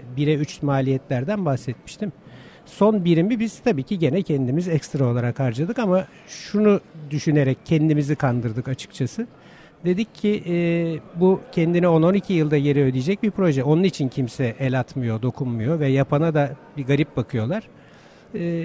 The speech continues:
dedik biz bunun zaten üçte ikisini finanse etmiş oluyoruz. Bir birimi zaten yapacaktık, yoksa fabrika içine giremiyorduk. E, bir birim daha destek aldık.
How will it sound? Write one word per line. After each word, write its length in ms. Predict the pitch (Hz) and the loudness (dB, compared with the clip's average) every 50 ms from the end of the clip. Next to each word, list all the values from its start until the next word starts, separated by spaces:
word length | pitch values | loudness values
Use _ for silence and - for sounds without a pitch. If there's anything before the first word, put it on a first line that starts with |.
| 165 156 | -2 -2
dedik 220 | 185 196 214 202 - | -2 -2 -2 -2 -2
biz 180 | 214 190 190 190 | -4 -2 0 0
bunun 240 | 202 196 202 202 190 | 0 0 0 0 0
zaten 560 | 175 196 214 233 220 - 180 180 226 240 - _ _ - | 0 0 2 2 0 0 0 -2 -2 -4 -8 _ _ -6
üçte 320 | 170 - - - - 226 190 | -6 -6 -6 -4 -2 0 0
ikisini 420 | 170 156 - - - 170 180 185 | 0 0 -2 -8 -6 -6 -8 -6
finanse 460 | - 175 170 170 165 160 - - 170 156 | -4 -4 -2 0 0 -2 -2 -2 -2 -2
etmiş 300 | 151 - - 143 - 143 | -2 -2 -6 -6 -4 -2
oluyoruz. 320 | 127 123 123 113 110 104 110 135 | -2 -2 -2 -2 -2 -4 -4 -2
Bir 200 | 180 190 190 165 | -2 0 0 0
birimi 240 | 170 151 175 202 196 | 0 0 0 -2 -2
zaten 360 | 208 220 202 - - 151 123 | 0 0 0 0 0 -2 -2
yapacaktık, 540 | 123 117 117 - - 127 - - 226 - - | -2 -4 -6 -6 -6 -6 -6 -6 -12 -4 -4
yoksa 240 | 160 - - 175 160 | -4 -4 -2 -6 -2
fabrika 360 | - 165 156 160 165 - 170 | -2 -2 -2 -2 -2 -2 -2
içine 300 | 156 139 - 151 156 143 | -4 -2 -2 -2 -2 -2
giremiyorduk. 500 | 135 131 127 117 113 110 107 107 120 - | 0 -2 -2 -2 -2 -4 -4 -6 -6 -8
E, 140 | 147 147 165 | -8 -4 -2
bir 160 | 196 185 175 | -2 0 0
birim 240 | 185 175 180 175 175 | 0 0 0 0 0
daha 200 | 170 165 165 160 | 0 0 0 0
destek 380 | 165 143 - - 175 160 - | 0 -2 -2 -2 -4 -2 -2
aldık. 260 | 139 117 113 127 180 | -2 -4 -2 -4 -6